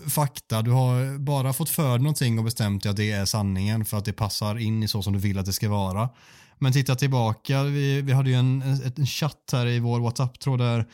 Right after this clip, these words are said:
Mackan drog den poängen som jag tycker är jätterelevant, som har kommit upp flera gånger när, när folk säger så här att bland de största, liksom, Glazers out-protesterna som United har haft var ju när det gick som bäst för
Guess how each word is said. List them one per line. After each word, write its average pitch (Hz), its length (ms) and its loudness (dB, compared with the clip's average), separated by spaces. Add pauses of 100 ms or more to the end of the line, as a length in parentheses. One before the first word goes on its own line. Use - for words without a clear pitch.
(240)
Mackan 131 420 0
drog 123 180 2
den 110 560 0
poängen 110 380 0
som 110 920 -4
jag 120 140 -6
tycker 117 200 -4
är 110 40 2
jätterelevant, 123 680 0
som 135 100 0
har 123 60 0
kommit 123 220 0
upp 123 80 0
flera 117 220 0
gånger 120 280 4
när, 127 200 2
när 123 500 0
folk 107 460 -4
säger 123 360 2
så 156 120 0
här 110 140 2
att 110 260 -2 (600)
bland 139 260 2
de 135 60 4
största, 151 720 0
liksom, 151 380 2
Glazers 147 300 2
out-protesterna 120 580 0
som 120 140 2
United 110 240 0
har 110 140 2
haft - 240 -4
var 120 100 2
ju 110 60 2
när 107 360 4
det 110 60 2
gick 104 200 0
som 120 220 2
bäst 110 300 -4
för - 100 -4